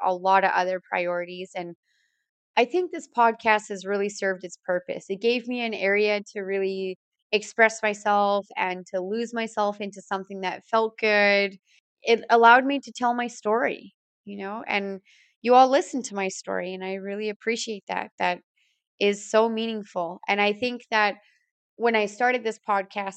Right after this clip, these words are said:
I, it was another way for me to be there for other people. And I think right now,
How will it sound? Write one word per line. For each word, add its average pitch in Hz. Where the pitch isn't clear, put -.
I, 196
it 214
was 214
another 214
way 208
for 202
me 196
to 196
be 208
there 190
for -
other 180
people. 185
And 190
I 190
think 214
right 208
now, 208